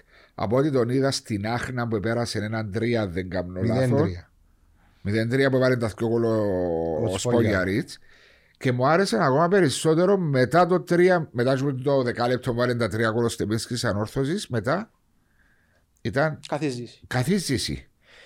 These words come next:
Speaker 1: Και δεν μου άρεσε το γεγονός ότι είχαν τις ευκαιρίες να βγουν σε αντεπίθεση και δεν μπορούσαν να συνδυαστούν. Ενώ προχτε-, και σε ανοιχτό γήπεδο. Διότι η Ανόρθωση προσπαθούσε να
Speaker 3: Πόσο, πόσο
Speaker 1: Θυμάσαι το
Speaker 3: επηρεάζει,
Speaker 1: παιχνίδι;
Speaker 2: Ναι, ναι.
Speaker 3: ξέρεις πόσο επηρεάζει το σκορ, ακόμα και μια κουβέντα να σου πει ένας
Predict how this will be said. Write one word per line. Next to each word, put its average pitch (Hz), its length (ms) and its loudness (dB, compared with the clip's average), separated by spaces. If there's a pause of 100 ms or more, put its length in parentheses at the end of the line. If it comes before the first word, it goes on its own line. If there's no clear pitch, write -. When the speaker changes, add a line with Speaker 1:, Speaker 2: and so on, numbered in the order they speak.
(180)
Speaker 1:
Και 131 360 2
δεν 135 220 4
μου 170 120 2
άρεσε 190 260 2
το 190 80 2
γεγονός 151 380 0
ότι 175 120 -4
είχαν 180 220 -2 (180)
τις 170 140 -8
ευκαιρίες 156 360 -2
να 160 100 -4
βγουν - 140 -10
σε - 120 -4
αντεπίθεση 156 420 -2
και 147 120 -4
δεν 135 220 -2
μπορούσαν 131 300 -4
να 139 80 -2
συνδυαστούν. 135 600 -2 (260)
Ενώ 120 300 0
προχτε-, 165 440 -2
και 120 120 -2
σε 123 120 0
ανοιχτό 135 380 4
γήπεδο. 110 500 2 (880)
Διότι 135 280 4
η 160 60 8
Ανόρθωση 143 420 4
προσπαθούσε 135 540 0
να 127 500 -2 (360)
Speaker 3:
Πόσο, 147 500 -2
πόσο 139 220 -6
Speaker 1:
Θυμάσαι 135 360 6
το 170 60 10
Speaker 3:
επηρεάζει, 160 280 6
Speaker 1:
παιχνίδι; 170 200 4
Speaker 2:
Ναι, 139 180 2
ναι. 120 260 0 (120)
Speaker 3:
ξέρεις 139 220 -4
πόσο 156 200 -4
επηρεάζει 143 420 -4
το 147 100 -4
σκορ, - 260 -6
ακόμα 143 260 -6
και 147 100 -6
μια 127 320 -6
κουβέντα 135 320 -6
να 151 100 -6
σου 131 120 -10
πει 123 140 -10
ένας 139 220 -8